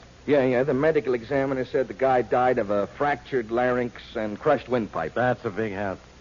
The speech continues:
Speaker 2: What else?
Speaker 1: Well, nothing else, except that marks on the dead man's fingers show that he normally wore two big rings.
Speaker 2: And they're missing, like everything else, huh?
Speaker 1: Yep.
Speaker 2: Identification, money, jewelry, the works.
Speaker 1: That's right,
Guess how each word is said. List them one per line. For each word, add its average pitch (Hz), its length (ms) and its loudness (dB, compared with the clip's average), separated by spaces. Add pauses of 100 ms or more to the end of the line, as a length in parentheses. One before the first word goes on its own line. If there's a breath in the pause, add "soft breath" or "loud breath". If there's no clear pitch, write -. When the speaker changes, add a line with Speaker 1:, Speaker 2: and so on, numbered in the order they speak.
(320)
Speaker 2:
What 117 160 -2
else? 107 200 -2
Speaker 1:
Well, 120 300 -2
nothing 147 480 2
else, 120 300 -4
except 135 360 -2
that 117 180 -4
marks 165 440 2
on 131 100 2
the 127 60 2
dead 143 300 2
man's 139 280 0
fingers 147 600 2
show 143 260 2
that 135 100 -2
he 127 80 -4
normally 139 420 2
wore 135 300 4
two 185 220 -2
big 160 240 4
rings. 127 320 2
Speaker 2:
And 110 120 -6
they're 143 200 4
missing, 139 440 0
like 123 160 0
everything 143 300 -2
else, 120 220 0
huh? 95 140 -4 (120)
Speaker 1:
Yep. 95 240 0 (260)
Speaker 2:
Identification, 160 720 -2
money, 175 280 4
jewelry, 196 640 2
the 170 120 0
works. 156 300 2 (100)
Speaker 1:
That's 127 260 0
right, 156 320 6